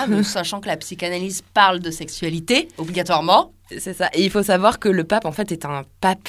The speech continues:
Speaker 1: qui doute énormément dans ce film et que ce pape est joué par Michel Piccoli, un super acteur français, et,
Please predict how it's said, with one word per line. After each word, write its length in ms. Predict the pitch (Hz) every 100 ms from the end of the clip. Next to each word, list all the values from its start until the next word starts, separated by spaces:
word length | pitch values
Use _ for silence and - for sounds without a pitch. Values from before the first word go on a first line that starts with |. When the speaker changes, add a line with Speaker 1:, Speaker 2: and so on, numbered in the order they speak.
| -
Speaker 1:
qui 140 | -
doute 320 | 160 156 226 196
énormément 580 | 165 160 165 165 190
dans 120 | 185 147
ce 140 | 165
film 320 | 160 220 240
et 100 | 175
que 140 | 143 185
ce 160 | -
pape 280 | 147 196 202
est 60 | 165
joué 160 | 165
par 240 | 190 175 165
Michel 460 | 170 208 208 175
Piccoli, 500 | 165 196 190 165 214
un 80 | 190
super 320 | 147 - 165
acteur 360 | 160 151 - 170
français, 680 | - 160 160 196 214 220
et, 120 | 156